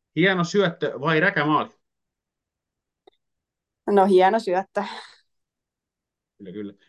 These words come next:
Speaker 1: No mites sitten, ä, tietysti nykyään T V:ssä pyörii paljon tommosia erilaisia viihdeohjelmia ja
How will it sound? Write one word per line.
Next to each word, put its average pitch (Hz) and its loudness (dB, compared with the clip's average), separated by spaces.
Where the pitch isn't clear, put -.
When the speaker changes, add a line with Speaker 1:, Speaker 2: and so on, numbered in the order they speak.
Speaker 1:
No - -18
mites 180 -2
sitten, 175 4
ä, 160 2
tietysti 147 0
nykyään 160 2
T - -4
V:ssä 156 0
pyörii 147 0
paljon 160 0
tommosia 147 -2
erilaisia 170 -2
viihdeohjelmia 151 0
ja 139 -6